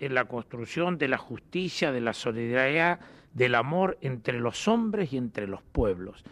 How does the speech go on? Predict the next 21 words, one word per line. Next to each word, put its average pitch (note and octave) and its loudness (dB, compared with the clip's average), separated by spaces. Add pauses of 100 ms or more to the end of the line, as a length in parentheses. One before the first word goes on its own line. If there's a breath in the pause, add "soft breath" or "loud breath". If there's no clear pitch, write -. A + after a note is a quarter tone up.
(320 loud breath)
Y C3+ -2
como A2+ 2
decía E3+ 2
también C#3+ -2
Juan C3 -6
Pablo B2+ 0
segundo, B2 -4
y G#2 -2
lo G#2 -2
repite G#2 -6 (420 soft breath)
Benedicto A#2+ -2
dieciséis, C3 0 (300 loud breath)
es B2 -4
muy G3+ 6
importante B2 -2
que A2+ -2
los A2 -2
estados, B2 0
los G#2+ -10
organismos A#2+ -4
internacionales, A2+ -2